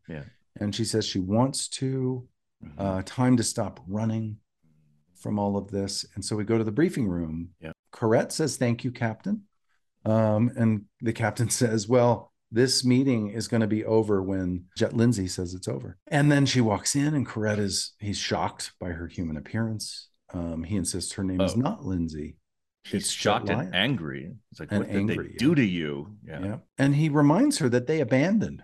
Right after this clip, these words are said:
Speaker 2: her. They shot her body out into space. They
Speaker 1: Mm-hmm.
Speaker 2: abandoned her.
Speaker 1: Mm-hmm.
Speaker 2: Very sad.
Speaker 1: Kim
Speaker 2: And,
Speaker 1: gets
Speaker 2: uh,
Speaker 1: very emotional in this scene,
Speaker 2: yeah,
Speaker 1: too.
Speaker 2: Kim gets very emotional. They start arguing about funeral rites and, and, and human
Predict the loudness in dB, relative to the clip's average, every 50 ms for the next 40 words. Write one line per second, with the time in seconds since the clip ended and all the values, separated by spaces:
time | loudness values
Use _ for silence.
0 | -16 -18 -20 -16 _ -2 0 0 0 0 -2 0 0 0 2 2 0 0 0 0
1 | 0 0 0 0 0 0 0 0 0 -2 -4 -4 -6 -8 -6 -4 -4 -4 -4 -6
2 | -6 -8 -8 -4 -2 -2 -2 -2 -2 -4 -8 -12 -12 -14 -20 -20 _ _ _ _
3 | -18 -16 -16 -16 -16 _ -18 -18 -18 _ -18 -20 -20 -20 -20 -16 -14 -14 -14 -14
4 | -18 -20 -20 -20 _ _ _ _ _ _ -20 -20 -20 -20 -20 _ _ _ _ _
5 | _ -2 2 4 6 8 8 8 8 8 8 6 6 6 6 6 6 4 0 -2
6 | -4 -6 -6 -10 -12 -12 -12 -12 -12 -14 -14 -14 -10 0 4 4 6 6 6 4
7 | 2 2 4 4 6 6 4 2 2 2 2 4 4 6 6 4 4 4 2 0
8 | 0 0 0 2 2 0 0 0 -2 -4 -2 0 2 2 2 2 2 2 2 4
9 | 4 2 2 2 2 2 0 0 0 -2 -4 _ _ _ _ _ _ _ _ _
10 | _ -10 -2 2 4 6 6 6 6 6 6 6 6 6 6 6 6 6 4 4
11 | 4 4 4 4 4 4 4 2 0 -2 -4 -4 -4 -4 -4 -6 -8 -6 -4 -2
12 | -2 -2 -4 -4 -4 -2 0 0 -2 -4 -6 -12 _ -12 -2 2 4 6 6 6
13 | 6 6 4 4 0 -4